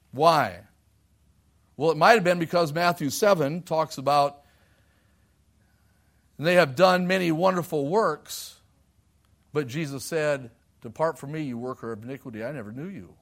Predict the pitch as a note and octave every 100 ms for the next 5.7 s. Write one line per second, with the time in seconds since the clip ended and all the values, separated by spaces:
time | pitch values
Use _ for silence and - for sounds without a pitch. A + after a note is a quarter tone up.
0 | _ _ _ _ _ _ _ - D#3 -
1 | A3 G#3+ G3 D3 D#3+ E3+ G3 - E3+ F#3+
2 | F#3+ F3+ A3+ F3+ F2+ F#2+ _ _ _ _
3 | _ _ _ _ _ _ D3+ F3+ D#3+ F#3+
4 | F#3+ - F#3 E3+ G3 A3 G#3 C#3 E3+ F#3
5 | F#3 - D#3+ C#3+ C3+ C3+ A2+